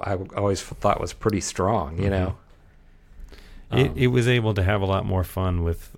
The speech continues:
Speaker 2: um, social, um, commentary.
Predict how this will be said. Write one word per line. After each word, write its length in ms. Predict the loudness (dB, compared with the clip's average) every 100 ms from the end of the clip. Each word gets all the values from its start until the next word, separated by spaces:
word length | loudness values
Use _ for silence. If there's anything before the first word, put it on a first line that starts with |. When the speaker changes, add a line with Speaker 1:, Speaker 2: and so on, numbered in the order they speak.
| -6
Speaker 2:
um, 460 | -2 -2 -4 -6 -12 -20 -20 -20 -20 -20 -20 -20 -20 -20 -14
social, 880 | 0 2 2 2 2 2 0 -2 -6 -12 -6
um, 540 | -2 -2 -2 -4 -6 -6
commentary. 840 | -4 -2 -4 -4 -6 -6 -8 -10